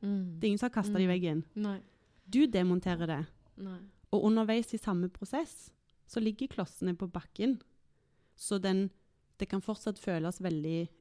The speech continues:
Speaker 2: usikkert, overveldende, kaotisk,
Speaker 1: Mm.
Speaker 2: fordi du er fortsatt i å ha demontert det du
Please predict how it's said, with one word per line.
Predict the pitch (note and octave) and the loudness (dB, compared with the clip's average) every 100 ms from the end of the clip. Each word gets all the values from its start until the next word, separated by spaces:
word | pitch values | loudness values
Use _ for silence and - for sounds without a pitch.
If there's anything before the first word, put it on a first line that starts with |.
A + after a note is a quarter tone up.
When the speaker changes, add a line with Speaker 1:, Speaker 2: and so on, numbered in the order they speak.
| - | -2
Speaker 2:
usikkert, | G3 - F#3+ F#3+ F#3 - - | -2 -2 -8 -6 -6 -6 -2
overveldende, | F3+ F#3 F3+ F3+ F3+ F3 | 0 0 0 0 0 -2
kaotisk, | - F3+ G3 - E3+ - | -2 -2 -2 -4 -6 -6
Speaker 1:
Mm. | F3+ F3 E3 | -12 -10 -6
Speaker 2:
fordi | F3 F3 F3+ - - | 0 2 0 -2 -8
du | F3+ F#3+ | -2 0
er | G3+ | 0
fortsatt | - F3+ - F#3 E3+ | -4 -10 -10 -10 -4
i | E3+ | -4
å | |
ha | E3 E3+ | -2 -4
demontert | D#3+ F3 F#3+ F#3 - D#3 - _ - _ - | -4 -2 0 -2 -4 -10 -10 _ -20 _ -10
det | E3+ D#3+ | -6 -4
du | E3+ E3 | -4 -4